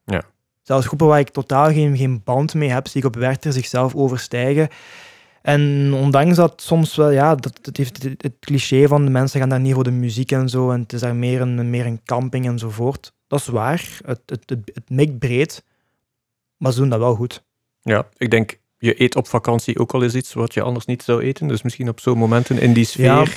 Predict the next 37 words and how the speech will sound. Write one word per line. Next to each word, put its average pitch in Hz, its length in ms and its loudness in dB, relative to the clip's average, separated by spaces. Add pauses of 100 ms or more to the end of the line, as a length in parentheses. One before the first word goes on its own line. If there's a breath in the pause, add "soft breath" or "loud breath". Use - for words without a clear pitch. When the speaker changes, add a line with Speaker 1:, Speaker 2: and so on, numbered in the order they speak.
(140)
Speaker 1:
stel - 280 0
je 117 120 4
je 113 140 4
open 139 340 2
en, 123 220 -2
en 120 180 -2 (220 loud breath)
Speaker 2:
Ja, 156 280 4
en 160 120 4
ook 175 160 2
zo, 185 340 4
het, 160 220 -6
het, - 340 -18
als 160 100 2
je 156 60 6
dan 160 100 6
moet 156 180 4
kijken 170 340 0
bijvoorbeeld 165 280 0
hoe, 151 240 4
hoe, 139 480 2
ja, 143 340 -2 (120)
de 147 260 -2
grote 143 260 0
tegenhanger 160 500 6
is 143 60 2
dan 139 160 4
vooral 131 200 2
Pinkpop. 160 560 0 (200)
Speaker 1:
Mhm. 120 80 4
Speaker 2:
En 117 180 6
dan 131 220 4
zelfs 139 260 4
in 151 100 2
een 135 180 4
jaar 131 460 2
dat - 180 -4
er 127 260 -4